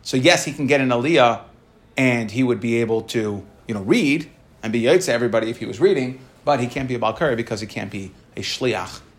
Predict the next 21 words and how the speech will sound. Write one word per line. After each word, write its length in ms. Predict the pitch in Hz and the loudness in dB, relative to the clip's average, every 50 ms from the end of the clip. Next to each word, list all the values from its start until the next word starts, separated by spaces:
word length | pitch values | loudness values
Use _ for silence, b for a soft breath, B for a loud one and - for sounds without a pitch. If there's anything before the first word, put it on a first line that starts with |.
| - - | -20 -20
for 540 | - - - - - 113 113 104 104 107 101 | -20 -20 -18 -4 0 0 2 2 2 2 0
the 120 | 98 110 98 | 0 -2 0
person 360 | - 123 110 101 - 104 98 | 2 2 2 2 0 0 0
who's 160 | 95 101 92 | 0 0 -2
getting 200 | - 107 98 95 | -2 -4 -4 -4
the 80 | 95 101 | -4 -4
Aliyah. 300 | - 98 95 87 - - b b b b b b b b b b b b b b b - | -2 -2 -4 -4 -6 -10 b b b b b b b b b b b b b b b 2
Okay, 360 | 120 120 - 117 - - - - - | 4 4 4 0 -2 -4 -8 -4 2
anyways, 360 | - 190 202 190 156 143 131 | 6 6 8 10 10 8 8
let's 160 | 147 160 160 160 | 8 6 8 8
move 160 | 156 151 139 | 10 10 10
on 160 | 135 131 120 | 10 8 6
over 120 | 107 104 | 4 0
here. 140 | 107 110 98 | -2 -2 2
Ibai 440 | - 165 165 165 170 170 156 139 127 | 4 6 8 8 8 8 8 4 2
Lahu. 200 | 107 98 87 - - b b b b b b b b b b | -2 -4 -8 -10 -14 b b b b b b b b b b
Now 240 | - 160 180 185 170 | 4 6 6 6 8
we 60 | 165 | 8
have 160 | 160 156 147 | 6 6 6
a 40 | 139 | 4
Shiloh. 380 | 131 - 131 104 92 90 92 | 2 0 -2 -2 -2 -6 -12